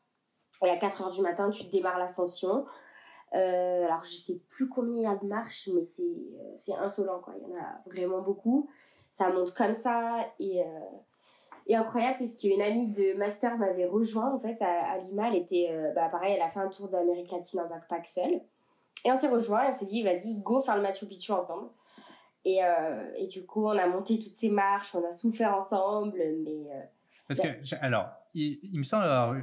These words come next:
Speaker 2: entendu un truc, c'est, t'as plus
Speaker 1: Ouais.
Speaker 2: le droit d'aller au Machu Picchu tout seul, c'est ça, t'es obligé de prendre un guide.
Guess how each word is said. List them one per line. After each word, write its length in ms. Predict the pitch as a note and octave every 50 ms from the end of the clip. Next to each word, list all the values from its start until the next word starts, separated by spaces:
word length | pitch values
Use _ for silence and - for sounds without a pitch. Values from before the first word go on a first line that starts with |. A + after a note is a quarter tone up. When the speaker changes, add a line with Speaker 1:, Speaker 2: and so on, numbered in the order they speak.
| - -
Speaker 2:
entendu 360 | - D3 C3 - D#3+ D#3 E3 D#3+
un 120 | C#3 B2
truc, 260 | A#2+ - - F#3 F#3
c'est, 300 | - - - B2+ B2 A#2+ - -
t'as 100 | - A#2
plus 180 | - - A3
Speaker 1:
Ouais. 140 | A3 G#3 F#3 E3
Speaker 2:
le 40 |
droit 260 | D3 D#3 D3 E3 F#3 E3+
d'aller 160 | D3 C#3 C3
au 80 | C3
Machu 340 | B2 B2 B2+ B2+ - - D3+
Picchu 400 | C#3 D3+ C#3 C3 - - F3 F3
tout 140 | F3 - D#3
seul, 180 | - - D#3+ C3
c'est 100 | - -
ça, 160 | A#2 - D3+ C#3
t'es 100 | - C3
obligé 200 | G#2+ G#2+ A#2+ C3
de 80 | B2+ -
prendre 180 | - B2+ A#2+ A#2+
un 40 |
guide. 220 | A#2+ A#2 A#2+ G#2+